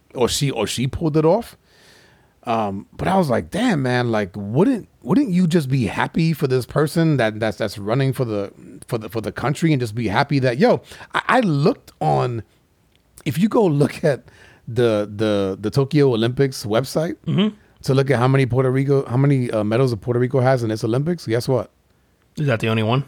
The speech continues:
Speaker 1: Jasmine is the only one on the page. As a matter of fact,
Speaker 2: Of
Speaker 1: when I
Speaker 2: course.
Speaker 1: went, when I went to it, I thought it was a mistake because I thought the shit was blank.
Speaker 2: Yeah.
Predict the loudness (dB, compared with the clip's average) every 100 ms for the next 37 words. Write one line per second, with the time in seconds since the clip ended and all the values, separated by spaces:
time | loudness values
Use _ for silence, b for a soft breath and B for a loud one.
0 | -2 -2 2 0 0 -6 -2 2 2 2
1 | 0 0 2 2 -2 -4 -2 0 0 2
2 | 0 0 -2 0 0 2 2 2 2 2
3 | -2 b b b -8 2 2 2 -2 2
4 | 0 0 -2 0 0 0 -4 -4 0 0
5 | -2 -12 _ _ _ -8 -8